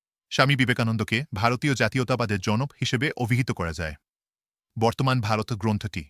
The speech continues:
স্বামী বিবেকানন্দের গভীর চিন্তাভাবনা এবং দেশপ্রেমের এক অনন্য উদাহরণ।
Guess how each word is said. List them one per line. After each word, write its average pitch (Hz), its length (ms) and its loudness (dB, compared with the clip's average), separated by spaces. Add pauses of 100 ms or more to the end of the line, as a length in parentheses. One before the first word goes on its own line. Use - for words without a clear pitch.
(800)
স্বামী 139 300 2
বিবেকানন্দের 120 580 2
গভীর 117 280 0
চিন্তাভাবনা 123 640 0 (160)
এবং 113 240 2
দেশপ্রেমের 131 440 0
এক 107 260 -2
অনন্য 131 300 2
উদাহরণ। 92 480 -4